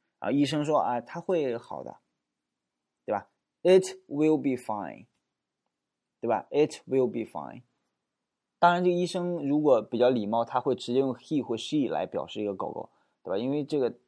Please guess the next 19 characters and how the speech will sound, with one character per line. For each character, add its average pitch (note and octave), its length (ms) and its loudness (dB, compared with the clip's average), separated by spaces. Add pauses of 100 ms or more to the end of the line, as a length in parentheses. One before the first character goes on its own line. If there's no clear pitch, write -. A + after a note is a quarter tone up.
(180)
就 C3+ 180 -2
人 G#2+ 240 0
类 D3+ 140 2
对 A#2+ 420 0
宠 - 260 -14
物 B2+ 220 -2
的 A2 80 -2
这 A2 80 -2
个 G#2+ 60 -2
感 F2+ 200 -6
情 G#2+ 140 -12
还 G#2 140 -8
很 F2 160 -12
深 A2 180 -6
的， G2 100 -4
所 G#2 140 -6
以 G2+ 40 -6
经 A#2 180 -8
常 G2+ 280 -10